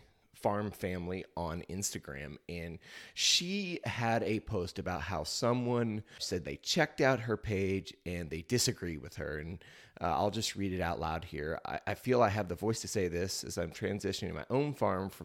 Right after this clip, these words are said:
to more regenerative methods, and my husband worked for one of the big ag companies for many years. Uh, we cannot continue to farm the same way and expect different outcomes. This is not the farmer's fault, rather than a, a lack of education and disconnect from food in our current society."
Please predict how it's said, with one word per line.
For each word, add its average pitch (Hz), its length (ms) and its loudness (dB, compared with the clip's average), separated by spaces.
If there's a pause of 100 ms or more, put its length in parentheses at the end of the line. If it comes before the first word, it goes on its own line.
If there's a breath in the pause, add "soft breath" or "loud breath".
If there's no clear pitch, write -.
(120)
to 95 100 -4
more 90 240 0
regenerative 92 560 0
methods, 85 420 -4
and 73 100 -4
my 80 120 -6
husband 98 420 0
worked 90 220 0
for 92 80 -4
one 87 100 -2
of 87 60 -6
the 80 80 -8
big 90 200 -2
ag 95 280 0
companies - 400 -8
for 82 120 -8
many 80 280 -6
years. 82 360 -6 (540 loud breath)
Uh, 90 80 4
we 92 140 0
cannot 110 500 6
continue 135 540 2
to - 160 -4
farm 117 420 2
the 90 80 2
same 98 340 2
way 95 200 4
and 82 100 0
expect - 460 -2
different 85 320 -2
outcomes. - 560 -6 (300 loud breath)
This 113 100 -2
is 110 120 0
not 127 200 6
the 104 80 -2
farmer's 143 400 2
fault, 90 320 4
rather 110 240 6
than 95 140 2
a, - 120 -4
a 110 220 4
lack 120 300 4
of 147 100 0
education 127 560 4
and 98 100 -2
disconnect 101 540 -2
from 95 140 -2
food 95 300 -2
in 87 120 0
our 82 100 -2
current - 320 -4
society." - 720 0